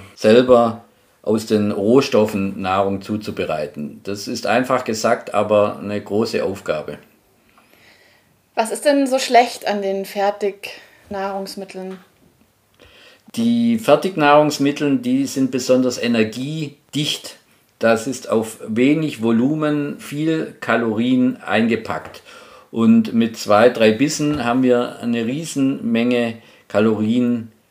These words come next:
Speaker 1: konsumiert. Diese Fertigprodukte von der Industrie sind auch optimiert auf hohen Konsum,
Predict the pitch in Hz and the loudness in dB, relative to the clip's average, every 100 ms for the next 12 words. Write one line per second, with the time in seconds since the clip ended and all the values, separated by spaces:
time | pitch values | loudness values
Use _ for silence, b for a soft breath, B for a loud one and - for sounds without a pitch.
0 | _ - 117 113 104 98 87 82 - 110 | _ 2 4 4 0 -2 -4 -4 -4 0
1 | 117 127 120 120 110 131 147 160 131 123 | 2 0 2 2 4 0 0 -2 -2 -2
2 | 139 135 139 127 120 113 120 117 110 131 | -2 -4 0 0 0 0 0 -2 -4 -2
3 | 127 131 120 98 104 120 113 - 107 113 | -4 -2 -4 0 0 -2 -4 0 4 4
4 | 151 160 - 101 110 110 - 131 151 143 | 4 0 -2 -2 -2 -2 0 4 4 2
5 | 107 107 110 147 180 170 | -2 -2 -2 -4 -4 -8